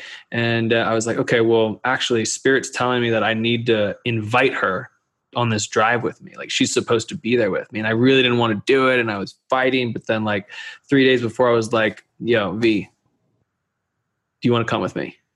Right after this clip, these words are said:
And to me, that's just standing out. Her birthday's coming up too in a couple days. And that's just one of the things that was present to me, one of the nicest things that I've done, because it was also one of the nicest things I did for me.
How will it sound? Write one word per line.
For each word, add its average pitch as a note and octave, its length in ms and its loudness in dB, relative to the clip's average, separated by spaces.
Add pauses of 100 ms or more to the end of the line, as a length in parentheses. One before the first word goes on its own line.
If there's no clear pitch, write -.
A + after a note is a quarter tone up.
(500)
And A#2+ 200 0
to C3+ 80 2
me, D3+ 160 4
that's C3 200 4
just B2+ 160 0
standing B2 380 0
out. A2+ 60 0
Her C3+ 80 2
birthday's A#2 420 0
coming A2+ 280 -4
up A2 160 -6
too A2+ 260 0
in G#2+ 80 -6
a G2+ 60 -10
couple A#2 260 -6
days. A2+ 460 -4
And A#2+ 180 -4
that's B2 160 -2
just - 240 -2
one B2+ 160 0
of B2+ 40 2
the B2 60 0
things C3 220 0
that C3+ 100 4
was B2+ 140 2
present B2+ 420 -2
to A#2 80 -8
me, A#2 160 -2
one A#2 100 -2
of A#2 60 -2
the A#2+ 80 -2
nicest A#2 420 -4
things A2+ 200 -2
that A2+ 100 0
I've G#2+ 140 -2
done, C#3+ 200 2
because A2 560 -2
it C3 60 0
was A#2+ 140 2
also C3 320 2
one A#2+ 100 0
of A#2+ 60 0
the A#2 60 0
nicest A#2 420 -2
things A#2+ 240 0
I A#2 80 2
did A2+ 260 -2
for - 160 -6
me. A2 380 -10